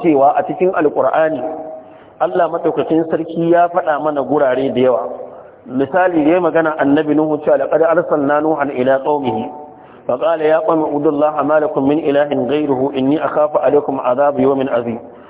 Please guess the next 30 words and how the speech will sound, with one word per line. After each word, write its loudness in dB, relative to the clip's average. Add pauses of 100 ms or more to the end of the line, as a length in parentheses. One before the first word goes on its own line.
(220)
قال 0
الملأ -2
من 2
قومه -2
إنا 2
لنراك 0
في -2
ضلال 2
مبين. -6 (480)
قال -2
يا 2
قوم -2
ليس 0
بي 4
ضلالة 0
ولكني 2
رسول 2 (380)
من 0
رب -2
العالمين. -2 (320)
Annabin 0
Allah 0
ne 0
ake 0
ce 2
masa -2
ɓatacce. -4 (720)
Haka 0 (800)
shi -2
ma, 0